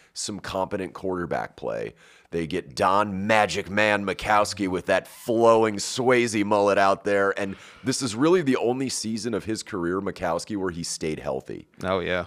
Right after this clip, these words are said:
Speaker 1: And we'll get into ninety-two and what happens to him and how, um,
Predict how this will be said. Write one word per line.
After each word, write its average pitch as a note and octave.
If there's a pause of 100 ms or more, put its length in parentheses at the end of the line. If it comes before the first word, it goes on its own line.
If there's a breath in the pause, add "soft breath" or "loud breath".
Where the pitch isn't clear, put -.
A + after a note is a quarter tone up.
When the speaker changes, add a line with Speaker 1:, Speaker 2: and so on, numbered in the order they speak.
Speaker 1:
And G2
we'll F#2
get G2
into G#2+
ninety-two G#2
and F2+
what F2
happens F2
to D#2+
him E2+
and D#2
how, D#2 (800 soft breath)
um, D2+